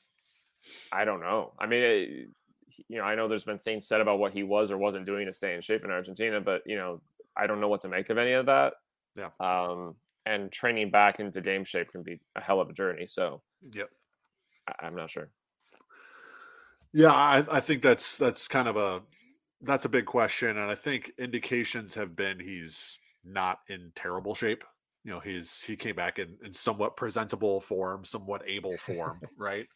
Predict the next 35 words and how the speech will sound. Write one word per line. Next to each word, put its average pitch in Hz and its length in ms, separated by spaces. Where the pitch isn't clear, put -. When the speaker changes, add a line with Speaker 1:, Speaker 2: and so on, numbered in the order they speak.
Speaker 2:
Uh, 104 460
Speaker 1:
Right. 50 140
Speaker 2:
but, 110 260
uh, 95 420
you 120 80
know, 110 180
we, 113 120
we 123 160
shall 120 240
see. 107 240
We 92 80
don't 98 180
know, 95 220
really 98 200
know 95 140
those 90 200
for - 120
sure. 98 320
Um, 139 200
what 127 440
we 143 140
did 180 460
get, 110 300
though, 101 260
on 117 160
the 117 100
M 156 80
L 127 140
S - 120
wrap-up 120 360
show 101 240
Saturday 113 680
night 110 460
on 104 160
Apple, 117 480